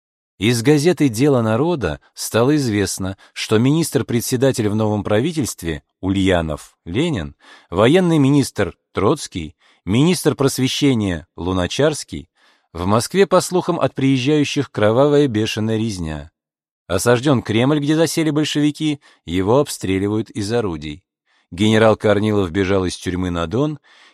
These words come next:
генерал Каледин предписал казакам исполнять только его команды. Первое ноября тысяча девятьсот семнадцатого года.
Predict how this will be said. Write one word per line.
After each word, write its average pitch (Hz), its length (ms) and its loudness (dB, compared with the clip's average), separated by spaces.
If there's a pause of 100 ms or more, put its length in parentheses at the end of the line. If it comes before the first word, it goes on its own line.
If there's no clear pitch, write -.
генерал 131 420 4
Каледин 156 540 2
предписал 135 540 0
казакам 117 560 0
исполнять 104 640 -2
только 131 260 -4
его 80 340 -2
команды. 69 640 -6 (1400)
Первое 90 460 2
ноября 95 600 -2 (160)
тысяча 104 320 -6
девятьсот 92 460 -2
семнадцатого 90 720 -6
года. 73 420 -6